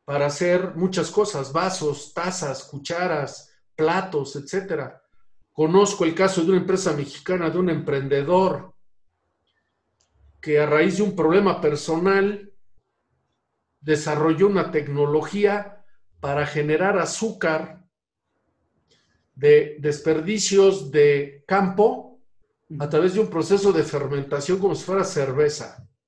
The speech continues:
Y me tocó presenciar el producto final de su proceso, y eso era azúcar, ¿eh?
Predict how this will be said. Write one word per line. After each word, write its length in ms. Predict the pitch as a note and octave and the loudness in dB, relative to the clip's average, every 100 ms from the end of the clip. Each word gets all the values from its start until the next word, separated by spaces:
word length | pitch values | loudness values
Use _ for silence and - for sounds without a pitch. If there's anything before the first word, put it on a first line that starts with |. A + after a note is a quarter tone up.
| _ _ _ _ _ _ _ _ _ _ _ _ _ _ - | _ _ _ _ _ _ _ _ _ _ _ _ _ _ -12
Y 280 | D3 C#3+ | -6 -4
me 160 | C#3+ D3+ | -2 0
tocó 840 | - - F3 G3 G#3+ A3+ - - - - _ _ | -2 0 4 6 6 6 2 -8 -20 -20 _ _
presenciar 1080 | D3 C#3+ C#3+ C#3+ C#3+ F3 F3+ G3+ G#3 - - - _ - - - | -4 -2 -2 -6 -4 -2 0 -2 -4 -10 -20 -20 _ -20 -8 -4
el 200 | C3+ C#3 | -4 0
producto 500 | D3 D#3+ F#3+ G3 F#3 | 2 2 0 0 -2
final 440 | D3 D3+ F#3 G3+ | -4 -2 0 0
de 100 | E3 | -4
su 200 | D3+ C#3+ | -8 -8
proceso, 580 | C#3+ C#3 E3 F#3 G#3+ - | -8 -4 -4 0 0 0
y 140 | F3 | 4
eso 260 | F#3+ G3 G#3 | 4 6 4
era 160 | G3 D#3+ | 4 0
azúcar, 500 | - A3+ - D#3 E3 | -2 -4 -2 0 0
¿eh? 320 | A#3+ - | -2 -6